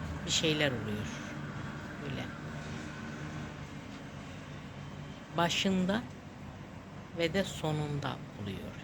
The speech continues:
yalnız. Şimdi birazdan olur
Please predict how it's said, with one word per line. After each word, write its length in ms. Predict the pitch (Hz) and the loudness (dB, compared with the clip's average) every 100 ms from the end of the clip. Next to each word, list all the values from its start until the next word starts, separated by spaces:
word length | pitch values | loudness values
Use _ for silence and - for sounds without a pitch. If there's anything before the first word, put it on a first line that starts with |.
| - | -8
yalnız. 560 | - - - - - - - - - - - - - - - - - - - - - - - - - - - - | -8 -8 -6 -6 -8 -8 -10 -10 -10 -10 -12 -10 -10 -10 -10 -10 -10 -10 -10 -10 -10 -10 -10 -10 -10 -10 -8 -8
Şimdi 300 | - 165 165 | -4 -2 2
birazdan 500 | 208 175 143 - 165 | 6 8 6 2 0
olur 380 | - 139 127 - | 2 0 0 -2